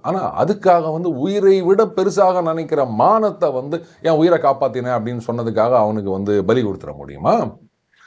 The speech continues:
சொல்லி பார்த்திருக்கா, திருப்பி திருப்பி சொல்றா, கேட்கல, அதனால வந்து மரணத்தை கொடுத்து விட்டாள். அடுத்தது நண்பர் சுமித்ரா ரவிசங்கர் ரொம்ப அழகா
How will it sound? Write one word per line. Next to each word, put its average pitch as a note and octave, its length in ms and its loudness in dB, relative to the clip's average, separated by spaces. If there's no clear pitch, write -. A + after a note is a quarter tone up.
சொல்லி C4 280 4
பார்த்திருக்கா, A2 640 0
திருப்பி A#3+ 260 2
திருப்பி A3 320 2
சொல்றா, G#2+ 440 2
கேட்கல, A#2 460 2
அதனால A3 520 4
வந்து D#3 580 0
மரணத்தை D3+ 460 0
கொடுத்து E2 320 -12
விட்டாள். - 400 -18
அடுத்தது B3 380 6
நண்பர் G3+ 360 4
சுமித்ரா G#3+ 640 4
ரவிசங்கர் D3+ 500 -8
ரொம்ப F3 240 -6
அழகா C3 600 0